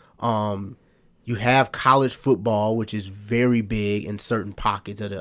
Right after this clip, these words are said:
of the country. So I don't think the X F L is feeling a need.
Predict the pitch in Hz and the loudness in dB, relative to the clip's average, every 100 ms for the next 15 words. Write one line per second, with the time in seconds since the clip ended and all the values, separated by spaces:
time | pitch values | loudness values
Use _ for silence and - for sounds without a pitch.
0 | 92 101 95 - 101 - 101 107 _ - | -8 -8 -8 -10 -12 -10 -10 -10 _ -20
1 | _ _ _ _ - 131 160 160 - 170 | _ _ _ _ 0 4 6 4 4 4
2 | 147 123 123 131 - 117 98 - 120 101 | 4 -2 -2 -2 -2 -4 -2 0 2 0
3 | - 135 120 110 82 95 95 117 160 101 | -4 -2 -2 -2 -6 -10 -4 -2 0 -2
4 | 90 | -6